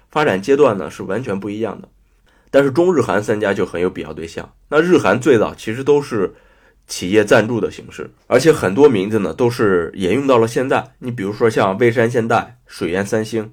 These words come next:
那就是现代集团、三星这些公司赞助的嘛。那日本也有，早前就有什么读卖队，这其实背后就是日本的那个读卖新闻集团，还有所谓的三菱队，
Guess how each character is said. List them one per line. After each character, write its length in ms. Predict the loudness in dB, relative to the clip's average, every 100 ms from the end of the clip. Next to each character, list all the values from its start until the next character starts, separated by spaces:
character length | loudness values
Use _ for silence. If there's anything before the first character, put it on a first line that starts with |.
| _ -6
那 80 |
就 100 | 0
是 100 | 0
现 160 | 0 0
代 160 | 2 2
集 140 | -2
团、 260 | -6 -8 -10 _ _ _
三 200 | 0 0
星 220 | 0 0
这 80 | 0
些 80 | 0
公 160 | -4
司 160 | -10 -10
赞 160 | -10 -8
助 120 | -12
的 80 | -12
嘛。 100 | -20 _ _ _ _ _ -4
那 100 | -2
日 140 | 0
本 180 | -2 -2
也 120 | -4
有， 200 | -6 -10 _ _
早 200 | 0 2
前 200 | 2 -2
就 140 | 0 0
有 80 | 0
什 100 | -2
么 200 | -4 -4
读 200 | -4 0
卖 180 | 2
队， 340 | 2 2 0 -8 _ _ _ 0
这 100 | 2
其 140 | 2
实 80 | -2
背 160 | 0 2
后 180 | 2 0
就 140 | -2
是 220 | -2 -4
日 180 | -4 -6
本 300 | -4 -6 -8
的 180 | -12 -8
那 140 | -8
个 140 | -8 -10 -10
读 120 | -4
卖 120 | -2
新 200 | -2 -4
闻 100 | -6
集 100 | -8
团， 240 | -12 -16 -20 _ _ _ _ _
还 100 | -2
有 120 | -2
所 140 | -2 -4
谓 120 | -2
的 200 | -2 -6
三 260 | -6 -4 -4
菱 160 | -6
队， 220 | -4 -6